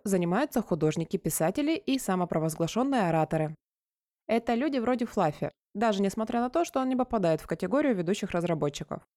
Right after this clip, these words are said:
Майнеры, о которых мы поговорим позже, модераторы, ну и, конечно же, наши друзья и другие люди, которых я не буду упоминать в этом выступлении. Итак, зачем нам нужна модерация? В случае с немодерируемыми платформами,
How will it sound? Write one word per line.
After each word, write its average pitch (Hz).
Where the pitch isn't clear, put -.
Майнеры, 190
о 262
которых 262
мы 247
поговорим 247
позже, 233
модераторы, 233
ну 320
и, 339
конечно 254
же, 208
наши 196
друзья 170
и 190
другие 156
люди, 247
которых 240
я 240
не 233
буду 175
упоминать 208
в -
этом 196
выступлении. 156
Итак, -
зачем 185
нам 294
нужна 170
модерация? 160
В -
случае 302
с -
немодерируемыми 233
платформами, 185